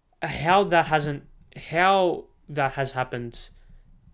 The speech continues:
is quite concerning, and the fact that they're versing Liverpool <laughs> next week is quite concerning as well. This could end badly. Badly.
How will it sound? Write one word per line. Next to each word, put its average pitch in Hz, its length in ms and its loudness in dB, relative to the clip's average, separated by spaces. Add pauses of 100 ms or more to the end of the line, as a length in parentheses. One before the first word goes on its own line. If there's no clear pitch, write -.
is 123 220 -10
quite 131 320 -4
concerning, 127 440 -8
and 120 80 -8
the 120 40 -10
fact 131 200 -4
that 131 100 -8
they're 127 120 -6
versing 123 320 -8
Liverpool 113 560 -10 (560)
<laughs> - 920 -20
next 127 280 -6
week 117 440 -6 (1300)
is 139 140 -12 (140)
quite 131 500 -4
concerning 120 720 -10
as 110 160 -16
well. - 340 -14 (760)
This 135 140 -12
could 131 200 -8
end 120 280 -10
badly. 120 440 -6 (680)
Badly. - 480 -10